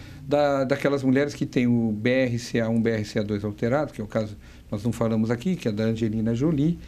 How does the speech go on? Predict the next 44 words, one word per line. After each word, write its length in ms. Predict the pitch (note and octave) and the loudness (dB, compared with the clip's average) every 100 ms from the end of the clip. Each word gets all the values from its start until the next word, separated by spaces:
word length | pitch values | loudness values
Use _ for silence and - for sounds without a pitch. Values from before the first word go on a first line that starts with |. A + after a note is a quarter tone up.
| - - - | -16 -18 -14
que 120 | - D#3+ | -4 -2
fez 280 | - A#2+ | 0 0
a 40 | A2+ | 2
retirada 500 | A#2+ A#2+ A#2 A2+ B2 | 0 0 0 2 0
das 220 | C#3 C3 | 0 0
mamas 300 | B2 D3 D#3+ | 2 2 0
porque 180 | - F3 | -2 0
ela 160 | F3 | 0
tinha 220 | E3+ F3 F3+ | 0 0 2
um 140 | F3 | 2
fator 520 | E3 F3 C#3+ D3+ D#3 | 0 -4 -2 0 0
genético 640 | C#3 D3+ C3 E3 F#3+ - F#3+ | 0 2 4 2 2 0 0
importante. 760 | F3+ F#3+ E3+ - G#2 G2 - - - - - - - | 2 0 -2 -2 -4 -4 -16 -20 -20 -20 -20 -14 -6
Então, 440 | G#2+ A2+ A#2+ C3+ | -4 0 2 2
e 120 | C3 | 2
quando 240 | B2 D#3 F3 | 0 0 2
a 60 | |
mulher 200 | C3+ A#2+ | 2 2
tem 160 | A2 B2+ | 2 0
esse 160 | A#2 A#2+ | 0 0
B 100 | C3 | 0
R 180 | D3+ C#3 | 0 -2
C 120 | D3 | 0
A 60 | |
um, 120 | B2 G#2 | 2 2
B 100 | A2+ | 2
R 160 | A#2 | 0
C 120 | A2+ | -2
A 60 | B2 | -4
dois, 640 | G#2 A2+ B2+ D#3 - - - - - - - | -2 0 2 0 -6 -18 -20 -20 -20 -20 -8
aí 140 | G#2 A2+ | 0 0
é 40 | |
um 60 | C3+ | 2
caso 300 | C3+ B2 C3 | 0 0 -2
à 40 | |
parte, 640 | C3 A#2 A#2+ B2 - G3+ F#3+ - - - - | 0 -2 -2 -4 -2 -4 -4 -14 -20 -16 -2
ainda 280 | C#3 C#3+ B2+ | 2 4 2
é 60 | |
discutível 640 | B2 - B2 - G3 G#3 G3 | 0 -2 -2 4 4 4 4
entre 200 | F3+ F3+ | 2 2
os 100 | D3+ | 0
mastologistas 1000 | C#3 C3 - C3 A#2+ G#2 G#2 G#2+ - G#2+ | 0 -2 0 2 2 0 0 -2 -2 -4
se 100 | - | -4
f-, 240 | A2+ - | -4 -10